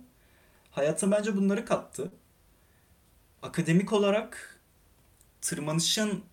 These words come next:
benden bir şey götürdüğünü düşünmüyorum ki, yani,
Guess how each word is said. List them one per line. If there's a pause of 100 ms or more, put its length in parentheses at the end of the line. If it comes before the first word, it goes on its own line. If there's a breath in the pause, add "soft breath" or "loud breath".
(220)
benden
bir
şey
götürdüğünü
düşünmüyorum (500)
ki, (540)
yani,